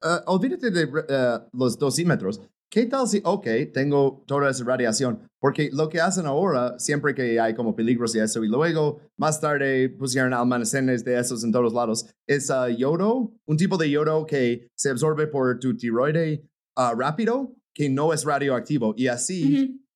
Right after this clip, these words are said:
Speaker 1: tu tiroide no absorbe el yodo radioactivo de, ah, la lluvia radioactiva, ¿no? Y es como, esto si, si los tomas
Speaker 2: Ah,
Speaker 1: justo
Speaker 2: sí.
Speaker 1: cuando ves la bomba, tu probabilidad de contraer cáncer, al menos este tipo de cáncer,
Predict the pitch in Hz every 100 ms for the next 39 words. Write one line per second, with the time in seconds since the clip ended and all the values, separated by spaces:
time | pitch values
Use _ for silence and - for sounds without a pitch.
0 | - 143 135 131 127 127 - 135 143 139
1 | 135 139 127 120 131 127 120 120 117 113
2 | 123 113 113 110 110 104 - 117 110 104
3 | 101 101 - 104 98 98 101 107 107 101
4 | 95 95 92 - 113 98 113 _ _ -
5 | 151 151 156 131 - _ _ _ 165 226
6 | 233 311 247 - 220 190 - - - 202
7 | 190 185 220 240 285 277 - - 240 240
8 | 233 208 202 180 160 139 139 180 190 -
9 | 143 139 208 247 220 _ _ _ _ 170
10 | 156 139 135 - 180 180 175 160 135 139
11 | 147 123 113 131 117 123 120 120 123 139
12 | 135 110 113 117 107 - 107 - 107 95
13 | 92 101 113